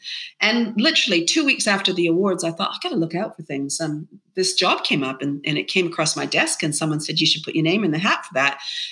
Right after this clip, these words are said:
And I went and I spoke to one of my very close friends who was the chief executive of New Zealand Rugby at the time, Steve Chu, and I said, "What do you reckon?"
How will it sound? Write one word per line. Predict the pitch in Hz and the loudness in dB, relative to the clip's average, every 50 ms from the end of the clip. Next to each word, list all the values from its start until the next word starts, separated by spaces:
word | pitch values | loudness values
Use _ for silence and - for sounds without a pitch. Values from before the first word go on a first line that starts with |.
| - | -2
And | - 190 190 | 2 4 4
I | 185 196 | 4 4
went | 214 240 247 - | 4 4 4 4
and | 214 202 | 4 2
I | 180 185 | 2 2
spoke | 180 - - 208 208 - - | 2 2 2 2 2 2 2
to | - 196 175 170 165 160 156 - | 2 4 4 4 4 2 0 -4
one | - - 196 180 | -4 -2 0 0
of | 175 170 | 0 2
my | 170 165 165 | 2 0 2
very | 180 359 453 466 453 | 4 4 2 2 2
close | - 151 135 - | 0 0 0 0
friends | - 151 156 170 302 370 370 - | 2 2 2 4 4 2 0 0
who | - 202 185 | 2 2 2
was | 170 165 160 165 | 2 2 0 -2
the | - 160 | -4 -4
chief | - 220 202 | -2 -2 -2
executive | - 170 - 185 170 165 - - 160 151 151 156 - _ _ _ - - _ _ _ _ - | -2 -2 0 -2 -2 -2 -2 -4 -4 -4 -4 -6 -12 _ _ _ -20 -20 _ _ _ _ 0
of | 170 160 156 147 151 147 | 2 2 4 2 0 0
New | 165 160 | 0 0
Zealand | 151 165 170 160 151 165 | 2 2 2 2 2 2
Rugby | 180 185 - 151 | 2 2 2 -2
at | 143 - | -6 -4
the | - | -4
time, | - - 156 170 - 269 269 | -4 -2 0 0 0 0 -2
Steve | 277 - - - 147 165 240 - | -4 -4 -4 -2 -2 -2 -2 -2
Chu, | - - - 160 180 277 | -2 -2 0 0 0 0
and | 262 175 | -2 -2
I | 165 156 160 | -2 -2 -4
said, | 160 - - - - - - 170 160 - - | -4 -8 -10 -14 -6 -2 -2 -2 -2 -2 -4
"What | 185 170 165 151 | -2 0 2 2
do | 160 | 2
you | 165 175 | 2 4
reckon?" | 196 294 381 370 403 - - - - | 4 2 2 2 2 2 2 0 -4